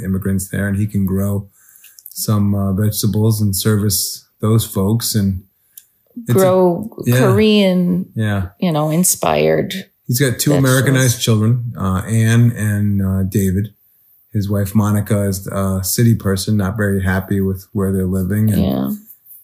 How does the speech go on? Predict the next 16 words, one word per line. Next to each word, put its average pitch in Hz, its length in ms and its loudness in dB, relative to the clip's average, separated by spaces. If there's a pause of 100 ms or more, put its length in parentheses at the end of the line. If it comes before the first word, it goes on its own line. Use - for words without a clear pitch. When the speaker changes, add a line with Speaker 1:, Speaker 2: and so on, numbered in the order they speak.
(120)
Speaker 1:
they, 98 220 0
they 98 300 -2
bring 101 360 2
his 95 240 0
mother-in-law, 107 640 2 (340)
you 107 80 -2
know, 101 340 -2 (140)
Speaker 2:
Yeah, - 220 -2
her 208 280 -2
Speaker 1:
who 196 80 0
Speaker 2:
mom. 95 380 2
Speaker 1:
the 87 60 -4
kids 117 360 2
have 90 120 0
never 98 260 0
seen. 110 580 2